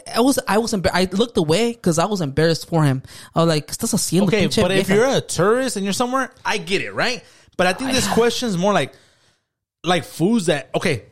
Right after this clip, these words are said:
Speaker 2: example.
Speaker 1: you have to be
Speaker 2: Remember
Speaker 1: really
Speaker 2: last time?
Speaker 1: handsome.
Speaker 2: I
Speaker 1: You,
Speaker 2: guess,
Speaker 1: uh,
Speaker 2: dog. Maybe we're just, uh, okay,
Speaker 1: uh, maybe
Speaker 2: let me just
Speaker 1: I'm,
Speaker 2: say,
Speaker 1: yeah,
Speaker 2: say this.
Speaker 1: hundred percent. I'm
Speaker 2: Maybe I'm
Speaker 1: insecure.
Speaker 2: insecure, fool. Whatever. I'm, I don't ever, I always tell you, like, I don't think I'm the most handsome man out there. I can't, I don't grab my phone and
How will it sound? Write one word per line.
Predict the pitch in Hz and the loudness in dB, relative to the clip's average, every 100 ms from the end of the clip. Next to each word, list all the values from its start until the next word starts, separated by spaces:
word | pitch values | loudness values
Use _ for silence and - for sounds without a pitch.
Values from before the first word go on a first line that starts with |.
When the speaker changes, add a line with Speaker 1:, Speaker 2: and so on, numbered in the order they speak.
| - - | -20 -16
Speaker 2:
example. | 123 151 233 214 | -4 0 0 2
Speaker 1:
you | 254 | 2
have | 254 277 | 2 2
to | 403 | 2
be | |
Speaker 2:
Remember | 233 - | 2 4
Speaker 1:
really | 233 | 2
Speaker 2:
last | - 226 | 2 2
time? | 190 | 2
Speaker 1:
handsome. | 247 240 156 127 135 | 0 0 -2 -2 -4
Speaker 2:
I | 147 | 0
Speaker 1:
You, | 151 185 | 2 2
Speaker 2:
guess, | 269 139 | 2 -2
Speaker 1:
uh, | - | 0
Speaker 2:
dog. | 202 196 | 0 0
Maybe | 220 285 | -2 -4
we're | 294 | -4
just, | 285 196 | -8 -10
uh, | 151 - - | -12 -12 -8
okay, | 139 135 | -4 -2
Speaker 1:
uh, | - 208 | -2 0
maybe | 247 | 2
Speaker 2:
let | 208 | 2
me | |
just | 254 | 2
Speaker 1:
I'm, | 247 | 0
Speaker 2:
say, | 185 160 | 0 2
Speaker 1:
yeah, | 156 156 | 2 0
Speaker 2:
say | 151 | 0
this. | 165 | 0
Speaker 1:
hundred | 196 | 0
percent. | 151 131 131 _ | 0 0 -2 _
I'm | 180 170 | -4 0
Speaker 2:
Maybe | 190 262 | 2 2
I'm | 254 | 2
Speaker 1:
insecure. | 240 - - 131 | 0 -2 -6 -6
Speaker 2:
insecure, | 104 | -8
fool. | 107 95 | -12 -8
Whatever. | 131 127 110 | -6 -4 -4
I'm, | 117 143 135 | -4 -6 -6
I | 123 | -6
don't | 156 | -4
ever, | 143 147 | -4 -4
I | 123 | -2
always | 139 147 139 | -2 -2 -6
tell | 147 | -8
you, | 127 | -6
like, | 107 | -6
I | |
don't | 127 131 | -6 -8
think | 131 | -10
I'm | 120 | -12
the | |
most | 110 113 - | -12 -14 -16
handsome | 113 - 104 | -16 -16 -16
man | 104 | -18
out | 104 | -18
there. | 107 104 95 | -18 -18 -14
I | 110 | -14
can't, | 131 151 - | -10 -10 -4
I | 143 | -4
don't | 165 170 127 | -2 -4 -4
grab | 147 156 | -4 -2
my | 143 | -4
phone | - 151 147 | -6 -6 -6
and | 120 | -10